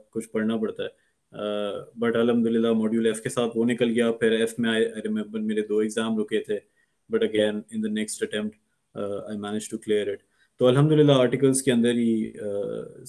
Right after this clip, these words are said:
सारा कुछ हो गया था। और, um, again जब आर्टिकल्स के अंदर आपके पास आपकी ये चीज़ें हो जाती हैं, then you, then you get some time to, to just focus on your job, just focus on your articleship, um,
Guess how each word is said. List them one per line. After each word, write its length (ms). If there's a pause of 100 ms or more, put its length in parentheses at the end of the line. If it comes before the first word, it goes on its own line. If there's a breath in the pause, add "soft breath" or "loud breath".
सारा 260
कुछ 240
हो 120
गया 240
था। 180
और, 440 (520)
um, 420 (720)
again 360
जब 140
आर्टिकल्स 360
के 100
अंदर 140
आपके 240
पास 400
आपकी 220
ये 60
चीज़ें 240
हो 160
जाती 300
हैं, 100
then 220
you, 180 (480)
then 120
you 100
get 160
some 240
time 380
to, 460 (140)
to 80
just 240
focus 320
on 80
your 180
job, 320 (280)
just 400
focus 300
on 80
your 140
articleship, 540 (600 soft breath)
um, 540